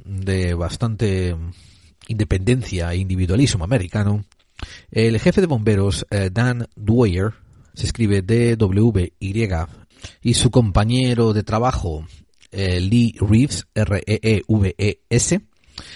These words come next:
montan en un auto particular y se dirigen hacia el sitio donde han reportado el accidente para ellos, eh, asegurarse de que no son necesarios efectivamente el cuerpo de bomberos ahí.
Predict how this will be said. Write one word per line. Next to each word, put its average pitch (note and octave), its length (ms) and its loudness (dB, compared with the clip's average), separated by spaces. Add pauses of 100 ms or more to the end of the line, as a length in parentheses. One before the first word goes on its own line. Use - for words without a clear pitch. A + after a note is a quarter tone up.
(960)
montan C#3 460 6
en G2 200 2 (140)
un A2+ 120 0
auto G2 200 4
particular D#3 560 4
y C#3 60 4
se A#2+ 140 4
dirigen A#2+ 360 2
hacia G2 320 0
el F2+ 60 0
sitio C3+ 220 2
donde F#2+ 120 2
han G#2+ 140 0
reportado G2 480 0
el G2 80 0
accidente C3 480 2
para F2+ 360 0 (200)
ellos, A#2 420 0
eh, F2+ 260 -2 (300)
asegurarse A#2 680 -2
de A2 120 -2
que F#2 260 -2
no G#2 300 0
son G#2+ 280 -2
necesarios F#2+ 640 0
efectivamente F#2+ 460 -2
el G#2 80 2
cuerpo F2 220 -4
de F2+ 60 -4
bomberos F2 380 -8
ahí. B2+ 180 -4